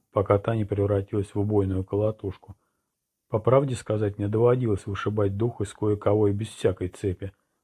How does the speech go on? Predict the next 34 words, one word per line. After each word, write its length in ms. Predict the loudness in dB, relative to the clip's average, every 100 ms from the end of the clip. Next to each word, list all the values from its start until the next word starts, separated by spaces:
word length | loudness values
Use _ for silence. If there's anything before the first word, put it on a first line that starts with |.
| -8
голым 460 | 0 4 4 2
кулаком. 540 | -2 -2 -2 -4 -12 -12 _ _ _
Но 160 | 0 0
в 120 | 2
Уре, 280 | 0 0 -4 _ -8
городе 460 | 0 4 4 2
столь 300 | -4 -6 -4
же 120 | -2
блистательном, 600 | -2 -4 -4 -6 -6 -8 -12
сколь 320 | -4 -2 0
и 20 |
проклятом, 600 | 2 2 2 -4 -6 -12 _ _ _ _
хватает 600 | 2 4 4 0 -2 -4
тварей, 480 | -2 0 0 -4 -10 _ _ _
которые 340 | -6 0 2 2
в 120 | 0
плане 300 | -4 -2 -2
здоровья 500 | 2 2 4 2 0
и 20 |
живучести 640 | 0 0 0 -6 -12 -10
дадут 360 | -2 0 0 -4
фору 380 | -4 0 2 2
иному 280 | 0 0 0
быку, 500 | -2 -4 -8 -14 -14 _ _ -6
так 180 | -4
что 140 | -2 -4
четверть 420 | -2 -2 -2 -4
пуда 340 | _ -2 0
железа 600 | 2 2 2 2 0 -4 -8 _ -8
на 140 | -4
руке 340 | -2 -4 -4 -4
лишними 480 | -4 -4 -6 -4 -2
не 160 | -2
будут. 420 | -2 -4 -6 -10